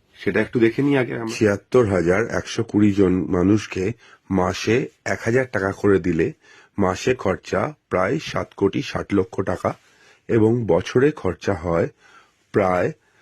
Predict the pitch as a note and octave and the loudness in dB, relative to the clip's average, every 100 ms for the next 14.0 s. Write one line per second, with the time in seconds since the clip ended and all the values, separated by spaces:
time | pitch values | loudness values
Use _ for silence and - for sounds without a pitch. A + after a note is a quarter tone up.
0 | _ _ - F#2+ G2 C3 C#3 C3 B2+ G#2 | _ _ -6 -4 -2 0 2 4 2 2
1 | E2+ B2+ - A2 G2+ G#2 F#2 E2 - F2+ | 0 0 0 0 0 -2 -2 -2 -2 -8
2 | D#2+ - E2 _ _ _ _ _ _ _ | -8 -12 -16 _ _ _ _ _ _ _
3 | _ _ _ _ - - _ - _ - | _ _ _ _ -20 -20 _ -20 _ -2
4 | G2+ A#2 D3 - A#2 G#2+ A2+ G#2 G2 F#2 | 2 2 0 0 0 2 0 0 0 0
5 | G#2 G2+ F#2+ G2+ F#2 - G#2 G2 G#2+ A2+ | 0 0 0 -2 -2 -2 0 2 4 4
6 | - - _ _ _ _ _ _ - F2+ | 2 -14 _ _ _ _ _ _ -8 0
7 | G#2 G#2 G#2+ A2 G#2 A#2+ F#2 F2+ F2+ F#2+ | 0 2 2 2 2 2 4 2 0 0
8 | A2+ B2+ - C3 A2+ F#2 D#2 D#2 - _ | 2 0 2 2 4 2 -2 -8 -16 _
9 | _ _ - - A2+ - C#3+ C#3 - - | _ _ -12 -4 -4 -2 2 2 2 -2
10 | - B2+ G2+ - G2+ A#2 B2 D3+ A#2 G#2+ | 2 2 0 -2 0 2 4 4 4 2
11 | G2+ E2+ D#2+ _ F2+ F#2+ A2+ C#3 - G#2+ | 2 0 -6 _ -10 0 0 0 0 0
12 | A2+ - D#2+ - _ _ _ _ _ _ | 0 -2 -8 -14 _ _ _ _ _ _
13 | _ _ - F#2+ G2 G2 - A#2+ B2+ | _ _ -8 0 0 0 -2 2 2